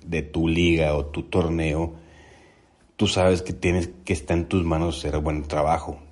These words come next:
Pero si te preocupas de más de, sobre ellos, no vas a avanzar. Este, eso es lo que logré investigar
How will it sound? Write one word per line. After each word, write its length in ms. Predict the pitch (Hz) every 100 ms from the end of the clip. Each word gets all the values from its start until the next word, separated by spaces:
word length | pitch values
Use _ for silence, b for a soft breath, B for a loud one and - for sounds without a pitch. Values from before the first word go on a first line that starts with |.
| - _ -
Pero 180 | 78
si 160 | 73 78
te 160 | 73 85
preocupas 580 | 71 - 82 - 92
de 100 | 85
más 420 | 80 78 73 - -
de, 500 | 95 82 69 69 - -
sobre 600 | - 76 67 67 69 73
ellos, 440 | 80 101 147 - b b b b b -
no 160 | 82
vas 180 | 73 71
a 60 | 76
avanzar. 380 | 73 - - - - _ _ _ B B B B B B B B B B B B _ _
Este, 960 | - 98 90 - - 107 104 101 101 90 73 B - -
eso 420 | - 135 - 156
es 520 | 156 143 127 - - -
lo 420 | 131 131 120 104
que 420 | - 113 104 101
logré 480 | 101 101 95 101 110
investigar 960 | 120 123 117 - 98 92 95 98 101